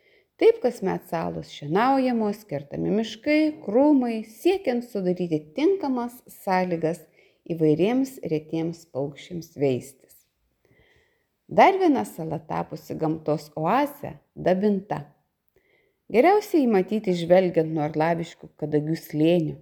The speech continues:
Šiandien tai viena atokiausių Kauno marių regioninio parko vietų, kurioje ramybę randa tokie reti saugomi paukščiai kaip plovinė vištelė, juodasis peslys.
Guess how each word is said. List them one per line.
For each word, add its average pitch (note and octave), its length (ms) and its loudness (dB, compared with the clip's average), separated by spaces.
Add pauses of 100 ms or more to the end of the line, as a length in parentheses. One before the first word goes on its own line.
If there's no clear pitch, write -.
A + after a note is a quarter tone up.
(960)
Šiandien F#4+ 460 6
tai C#4+ 160 -2
viena B3+ 300 0
atokiausių G3 580 -2
Kauno E3 320 -4
marių A3 400 2
regioninio D#3 480 -2
parko C#3+ 480 -10
vietų, B3+ 460 0 (640)
kurioje D4+ 320 6
ramybę D4+ 500 6
randa G3 400 0
tokie D3+ 320 -6
reti D3 320 -2 (120)
saugomi E3 600 -4
paukščiai C4 560 0
kaip C#3 280 -12
plovinė F3+ 600 0
vištelė, G3+ 720 -2 (560)
juodasis B3+ 540 0
peslys. G3 720 -6